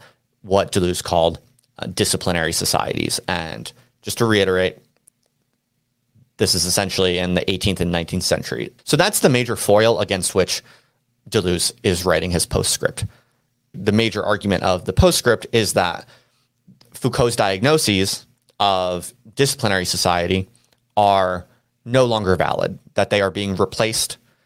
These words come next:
they are giving way to what Deleuze calls control societies.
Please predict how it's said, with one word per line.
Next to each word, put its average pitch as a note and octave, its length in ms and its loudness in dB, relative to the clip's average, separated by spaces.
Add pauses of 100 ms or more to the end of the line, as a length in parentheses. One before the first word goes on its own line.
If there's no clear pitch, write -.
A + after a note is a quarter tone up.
(320)
they G2+ 140 2
are F#2+ 60 2
giving G2+ 340 -2
way F2 500 2
to G2 160 2
what F2+ 400 0
Deleuze F2 380 -2
calls - 460 -2 (240)
control - 360 -2
societies. - 600 -6